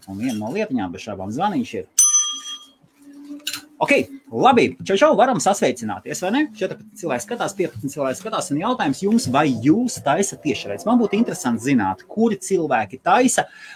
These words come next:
Alvīnī viennozīmīgi, viennozīmīgi taisa tiešraides, un ļoti interesanta saruna man ar Viktoru bija no rīta. Un Viktors teica, ka gads pagāja, viens gads pagāja, un likās, nav, nav,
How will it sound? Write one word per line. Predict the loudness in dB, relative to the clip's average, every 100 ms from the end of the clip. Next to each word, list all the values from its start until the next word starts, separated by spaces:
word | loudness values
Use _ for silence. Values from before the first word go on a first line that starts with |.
| 4
Alvīnī | 4 4 0 -2 2 0 0 -2 -4 -8 -12 -4
viennozīmīgi, | 2 4 2 -2 -8 -8 -8 -6 -4
viennozīmīgi | -2 -4 -10 -12 -6 -2
taisa | -2 -4 -6
tiešraides, | -2 -2 0 0 -2 -4 -6
un | -2 0
ļoti | 0 0 0
interesanta | -2 -4 -6 -4
saruna | -4 -2 -2 -2
man | -4
ar | -6
Viktoru | -8 -8 -8 -8
bija | -8 -6 -6
no | -2
rīta. | -2 0 -4 -6 -18 -20 _ _
Un | -4 0 2 2
Viktors | 0 -2 -2 -2
teica, | 2 2 2 0
ka | 2 4 2 0 -4 _ _ _ _ _ -8
gads | 2 2 2 -2 -14 _ -8
pagāja, | -8 -6 -12 -12 -6
viens | 0 0 0 -2
gads | -2 -2 -6
pagāja, | -6 -6 -12 -12 -14 -18 -20 -2
un | 0
likās, | 0 2 0 0
nav, | 0 2 2 0
nav, | 2